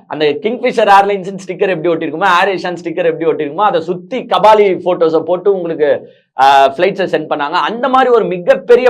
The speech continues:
ப்ரமோஷன் பண்ணது தான் வந்து கபாலி படம். அந்த கபாலி படத்துக்கு அப்புறமா இப்போ வந்து ஃபேன்ஸ் ப்ரமோஷன் நடக்குது நம்ம வேட்டையனுக்கு. ஆக்சுவலா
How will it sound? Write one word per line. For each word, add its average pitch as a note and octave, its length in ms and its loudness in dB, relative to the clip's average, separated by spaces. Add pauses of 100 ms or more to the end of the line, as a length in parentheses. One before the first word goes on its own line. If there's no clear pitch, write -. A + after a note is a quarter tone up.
ப்ரமோஷன் F3+ 480 -6
பண்ணது D#3 260 -4
தான் E3+ 120 -6
வந்து D#3+ 200 -6
கபாலி F3+ 380 2
படம். - 280 -8 (360)
அந்த D#3+ 300 0
கபாலி C#4 360 6
படத்துக்கு G#3 400 2
அப்புறமா G3+ 480 2
இப்போ F3 380 -2
வந்து G#3 540 0 (120)
ஃபேன்ஸ் C4 440 2
ப்ரமோஷன் F#3+ 360 0
நடக்குது C3 460 -6
நம்ம C3+ 220 -6
வேட்டையனுக்கு. C#3 520 -4 (320)
ஆக்சுவலா A3 460 4